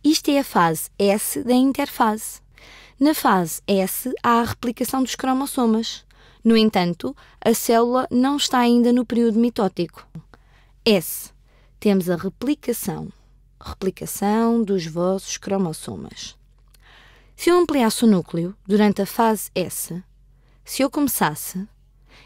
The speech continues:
é melhor começar com qualquer organismo que tenha,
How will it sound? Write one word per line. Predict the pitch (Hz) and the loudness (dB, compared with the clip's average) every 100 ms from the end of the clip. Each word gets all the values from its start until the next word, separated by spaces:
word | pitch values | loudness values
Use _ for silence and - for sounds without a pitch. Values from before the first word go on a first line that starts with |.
| - | -2
é | 196 | 2
melhor | 214 220 | 2 2
começar | 220 208 - 208 202 | 0 -2 2 2 2
com | 214 202 | 2 2
qualquer | 202 190 214 | 0 0 2
organismo | 208 196 190 190 196 190 190 180 | 2 2 2 2 2 2 0 -2
que | - | -6
tenha, | - 185 180 175 180 170 170 170 165 165 | -6 -2 0 0 0 0 -2 -2 -2 -4